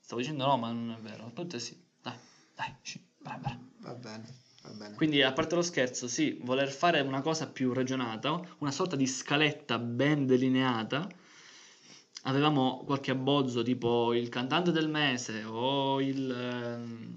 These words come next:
Speaker 1: l'artista in generale, o magari cosa stiamo vedendo o qualcosa di questo tipo. Eh, però una cosa che, che comunque si ripete negli episodi e diventa una sorta di appuntamento semifisso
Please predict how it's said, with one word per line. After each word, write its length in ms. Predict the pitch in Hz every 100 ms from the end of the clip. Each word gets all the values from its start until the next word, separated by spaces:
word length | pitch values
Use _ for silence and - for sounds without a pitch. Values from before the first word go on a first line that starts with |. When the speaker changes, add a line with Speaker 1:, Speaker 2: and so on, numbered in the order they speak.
| -
Speaker 1:
l'artista 600 | 123 120 - 196 190 139
in 80 | 135
generale, 580 | 131 123 135 127 110
o 240 | 104 113 147
magari 720 | 143 135 147 156 151 151 151 - - _
cosa 300 | - 180 240
stiamo 260 | 233 - 220
vedendo 560 | 196 185 202 143 123 113
o 400 | 107 131 156 147
qualcosa 400 | 147 139 135 135
di 80 | 131
questo 240 | 123 -
tipo. 260 | 117 117 - - - -
Eh, 360 | 131 117 113 - _ _ _
però 320 | - 165 151
una 160 | 139 147
cosa 240 | 156 151
che, 80 | 135
che 100 | 123
comunque 220 | 147 170 147
si 80 |
ripete 600 | 131 127 156 147 123 113 113
negli 240 | 120 117 127
episodi 680 | 135 131 120 120 120 113 - - - -
e 100 | 127
diventa 220 | 139 139
una 100 | 127
sorta 220 | 127 135
di 80 | 135
appuntamento 880 | 127 127 135 123 123 120 113 110 110
semifisso 720 | - 147 127 - 120 - 117